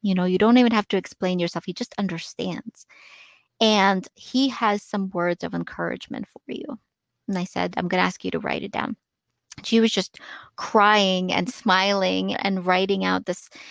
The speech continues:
you know, page-long thing that Dean would say to her. And then she read it to me. And essentially it said that Dean reminded her that she's a monster hunter, that she's courageous,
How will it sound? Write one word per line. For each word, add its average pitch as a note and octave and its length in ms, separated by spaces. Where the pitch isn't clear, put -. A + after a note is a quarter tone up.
you A3+ 100
know, F#3 140
page-long G#3+ 840
thing D4+ 400
that F#3+ 180
Dean F#3+ 260
would F#3 160
say - 220
to G3+ 100
her. D#3+ 160
And F3+ 160
then F3+ 60
she - 200
read F3+ 240
it G#3 100
to - 120
me. - 280
And G3+ 100
essentially A3+ 580
it G#3+ 160
said F3+ 440
that F3+ 500
Dean A3 240
reminded G3 480
her F3 180
that E3+ 140
she's F#3 240
a G3+ 60
monster F#3+ 480
hunter, - 560
that F3 160
she's G3+ 240
courageous, - 1000